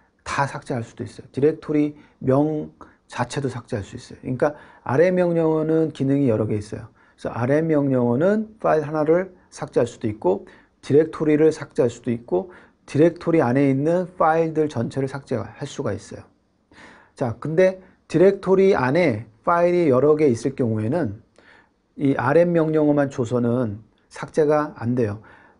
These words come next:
파일 하나도 디렉토리에 존재하지 않을 때만 디렉토리가 삭제가 됩니다. 자, 그런데 "아, 그런 거 필요 없어. 그냥 파일이 많이 있어도 나는 저 디렉토리 다 삭제할래.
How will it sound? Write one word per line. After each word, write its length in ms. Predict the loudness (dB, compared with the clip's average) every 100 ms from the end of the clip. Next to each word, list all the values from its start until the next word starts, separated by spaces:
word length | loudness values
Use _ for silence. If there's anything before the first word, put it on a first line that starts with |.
| _ _
파일 420 | 0 2 0 -2
하나도 540 | -4 -6 -6 -6 -8 -10 -4
디렉토리에 480 | 2 2 2 0 0
존재하지 460 | 0 2 2 2
않을 360 | 0 0 -2 0
때만 420 | 0 2 0 -4
디렉토리가 520 | -2 0 0 -2 -2
삭제가 380 | -4 -6 -4 -4
됩니다. 440 | -4 -8 -12 -16 -20 _ _ _ _
자, 220 | -6 -4 2
그런데 560 | 2 4 2 0 -2 _ _ -6
"아, 120 | -4
그런 200 | -2 -2
거 80 | -2
필요 180 | 0
없어. 440 | 0 0 -2 -2 -8 _ _ _ _
그냥 520 | -4 0 2 0 -4 -12 _ _ _ _ -2
파일이 380 | 0 0 -2
많이 280 | -2 -2 -2
있어도 400 | -4 -2 -2 -2
나는 320 | -2 -2 -4
저 240 | -4 -2 0
디렉토리 420 | 0 0 -2 -4
다 420 | -4 -2 -2 -4 _ _ _
삭제할래. 640 | -14 -8 -6 -4 -6 -8